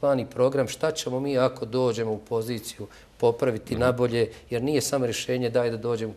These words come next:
Speaker 1: poziciju, daj da budem neko ko se pita, nego šta će taj dolazak popraviti onima kod kojih tražiš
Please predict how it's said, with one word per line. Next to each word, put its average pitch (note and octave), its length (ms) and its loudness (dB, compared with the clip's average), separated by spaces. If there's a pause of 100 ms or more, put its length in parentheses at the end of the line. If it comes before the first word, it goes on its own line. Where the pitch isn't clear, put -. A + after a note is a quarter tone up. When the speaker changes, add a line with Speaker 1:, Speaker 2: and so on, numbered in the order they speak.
Speaker 1:
poziciju, B2+ 680 -2 (360)
daj B2+ 200 2
da A2+ 80 0
budem A#2+ 440 -2 (640)
neko A#2+ 480 0
ko A#2+ 140 0
se A2 160 -2
pita, B2+ 380 -2
nego A#2+ 260 0
šta C#3+ 260 0
će - 200 -6
taj B2+ 340 2
dolazak A2+ 540 0 (100)
popraviti B2 580 -2
onima A#2 320 -2 (400)
kod - 200 -4
kojih A#2 260 -4
tražiš A2 380 0